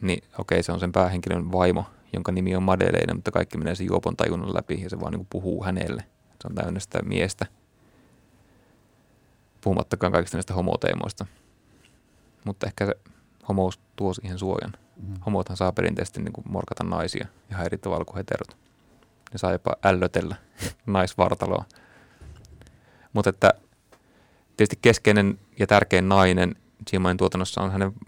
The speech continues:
Speaker 1: vaimonsa Selinda, joka, tota, avioliittohan kesti yli viiskyt vuotta, ne ei koskaan eronnut. Mikä on, niinku, täysin hämmästyttävää, kun lukee,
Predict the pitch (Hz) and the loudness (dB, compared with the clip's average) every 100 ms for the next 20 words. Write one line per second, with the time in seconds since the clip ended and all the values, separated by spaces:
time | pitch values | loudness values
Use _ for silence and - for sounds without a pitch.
0 | 104 101 85 78 92 - - _ - 95 | 0 2 4 2 -4 -12 -20 _ -6 -2
1 | 92 - - - _ _ - - - - | -2 -2 -8 -16 _ _ -10 -6 -6 -4
2 | - - - _ _ _ _ _ _ _ | -4 -4 -8 _ _ _ _ _ _ _
3 | _ _ _ _ - _ _ _ - 98 | _ _ _ _ -20 _ _ _ -2 2
4 | 95 92 98 95 95 - - 92 95 - | 2 0 -4 -6 -6 -4 -4 -2 -2 -4
5 | - - 104 - - - 104 92 - - | -2 0 0 -2 -12 -10 -6 -6 -6 -6
6 | 92 - - - - - _ _ _ _ | -2 0 0 -4 -10 -18 _ _ _ _
7 | - _ _ _ - - - - _ _ | -20 _ _ _ -6 -4 -4 -8 _ _
8 | _ - - - - 92 90 101 107 92 | _ -18 -12 -10 0 2 2 0 -2 -2
9 | 95 92 - - 92 - - - | -4 -10 -6 -4 -2 -4 -4 -2